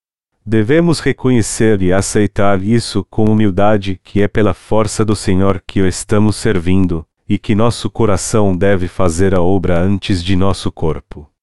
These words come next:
É o nosso coração que deve primeiro ter fé diante de Deus, e com essa fé é que temos que trabalhar. João Batista era humilde demais e humilhou a si mesmo diante do Senhor, dizendo,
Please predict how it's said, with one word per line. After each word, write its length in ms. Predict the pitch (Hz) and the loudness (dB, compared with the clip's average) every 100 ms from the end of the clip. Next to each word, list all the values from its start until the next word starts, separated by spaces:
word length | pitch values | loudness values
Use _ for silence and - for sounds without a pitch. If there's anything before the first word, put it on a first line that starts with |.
| _ _ _ _ | _ _ _ _
É 120 | - 113 | -2 0
o 80 | |
nosso 300 | 120 156 - | 2 2 0
coração 580 | 147 156 120 - 120 113 | -2 0 0 0 0 0
que 180 | 104 107 | 0 -2
deve 320 | 101 113 104 | 2 2 0
primeiro 500 | - 107 98 117 101 | 0 0 2 2 0
ter 220 | - 110 101 | 0 -2 -2
fé 260 | - 98 | -2 -2
diante 480 | 95 101 107 104 113 | 0 0 2 0 -2
de 140 | 98 | -2
Deus, 540 | 95 95 90 - - - _ - | 0 2 0 -2 -12 -20 _ -4
e 100 | 101 | -4
com 220 | - 110 | 0 0
essa 240 | 101 - | 2 -2
fé 360 | 90 - 101 104 | -2 0 2 2
é 40 | |
que 200 | 113 - | 0 -6
temos 420 | 107 107 107 107 - | -2 0 2 0 -2
que 140 | 104 | -4
trabalhar. 600 | - 101 92 87 78 - - _ _ _ _ _ - | -2 0 2 2 0 -2 -8 _ _ _ _ _ -12
João 340 | 92 104 139 | -4 0 2
Batista 600 | 123 107 - 131 120 - 98 | 2 0 0 -2 -2 0 2
era 200 | 98 101 | 2 2
humilde 480 | 95 113 117 107 98 | 2 2 2 2 0
demais 600 | 101 92 101 113 95 101 | 0 2 4 2 2 2
e 100 | 98 | 2
humilhou 560 | 101 95 95 95 90 | 2 2 2 2 2
a 80 | 90 | 0
si 320 | - - 113 | -2 -2 0
mesmo 460 | 104 110 110 90 95 | 2 2 2 0 -4
diante 500 | 82 101 113 120 113 | 0 2 2 0 0
do 140 | 107 | -2
Senhor, 480 | - 104 90 85 80 _ _ - | -2 0 0 0 -4 _ _ -8
dizendo, 800 | 92 104 95 107 107 98 95 | 0 0 2 2 4 4 0